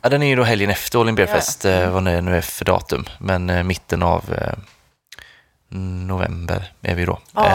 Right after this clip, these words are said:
Speaker 1: Eh,
Speaker 2: typ
Speaker 1: någonstans där.
Speaker 2: femte, sjätte är All In Beer Fest, så då blir det ju
Speaker 1: Trettonde kanske?
Speaker 2: Ja.
Speaker 1: Mm.
Speaker 2: Mm.
Speaker 1: Någonstans där. Eh, så det kan vara lite kul, för jag tänker att går man på den festivalen så är det ganska mycket öl som man inte har druckit innan.
Speaker 2: Mm.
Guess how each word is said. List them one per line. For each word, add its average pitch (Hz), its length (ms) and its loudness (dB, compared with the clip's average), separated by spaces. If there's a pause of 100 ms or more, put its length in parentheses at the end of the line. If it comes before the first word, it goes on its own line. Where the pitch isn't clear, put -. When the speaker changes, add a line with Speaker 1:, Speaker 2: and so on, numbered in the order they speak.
Speaker 1:
Eh, 85 80 0
Speaker 2:
typ 87 100 -2
Speaker 1:
någonstans 87 360 0
där. 82 100 2
Speaker 2:
femte, 208 560 0
sjätte - 400 0
är 175 140 6
All 156 200 2
In 160 120 -6
Beer 147 200 -2
Fest, - 340 -8
så 156 100 -6
då 156 120 -4
blir 156 240 -8
det 147 80 -6 (100)
ju 131 200 -8 (200)
Speaker 1:
Trettonde 123 400 -2
kanske? 151 240 -4 (720)
Speaker 2:
Ja. 170 240 -6 (200)
Speaker 1:
Mm. 127 220 -4 (300)
Speaker 2:
Mm. 180 160 -12 (460)
Speaker 1:
Någonstans 98 360 0
där. - 160 -2 (680)
Eh, 90 540 -2
så - 120 -6
det 127 180 4
kan 160 140 0
vara 131 60 6
lite 101 100 -6
kul, 107 100 2
för 104 80 0
jag 104 80 0
tänker 92 240 0
att - 200 -6
går 98 200 0
man 101 120 2
på 104 60 0
den 95 100 2
festivalen 98 360 2
så - 100 -8
är 92 60 -6
det 90 60 -4
ganska 98 280 -2
mycket 104 260 0
öl 82 100 2
som - 120 -10
man 90 40 -4
inte 90 140 -6
har 85 40 -2
druckit - 320 -6
innan. 104 220 -2 (100)
Speaker 2:
Mm. 208 140 -2